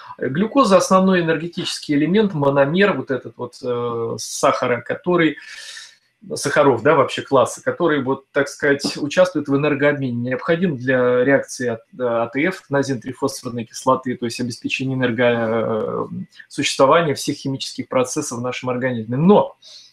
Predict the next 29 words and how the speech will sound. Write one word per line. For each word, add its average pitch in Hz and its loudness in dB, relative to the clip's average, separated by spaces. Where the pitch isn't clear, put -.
знаете, 247 4
какая 135 4
штука 180 -2
в - -10
природе 143 2
есть? 110 -4
Есть 233 0
еще - -2
фруктоза. 127 -4
Если 165 0
она 165 2
не 170 0
синтетическая 170 -4
в 123 -2
виде 123 -2
порошка, 147 2
купленная 127 -4
в 123 -2
магазине, 127 0
а 117 -6
то - -20
такой 147 0
только 120 -8
меня 123 -4
не 120 -6
спросите, 135 -4
буду 117 -4
страшно 135 -2
злиться. 120 -4